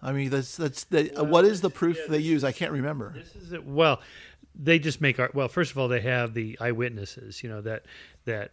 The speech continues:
Speaker 2: uh, five hundred people attested to seeing Jesus after he was crucified, you know, three days after.
Speaker 1: Yeah.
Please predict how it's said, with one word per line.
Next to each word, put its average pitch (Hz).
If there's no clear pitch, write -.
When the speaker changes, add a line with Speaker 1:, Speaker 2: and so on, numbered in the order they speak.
Speaker 2:
uh, 120
five 175
hundred 147
people 135
attested 127
to 113
seeing 123
Jesus 113
after 113
he 117
was 104
crucified, 107
you 117
know, 98
three 131
days 104
after. 107
Speaker 1:
Yeah. -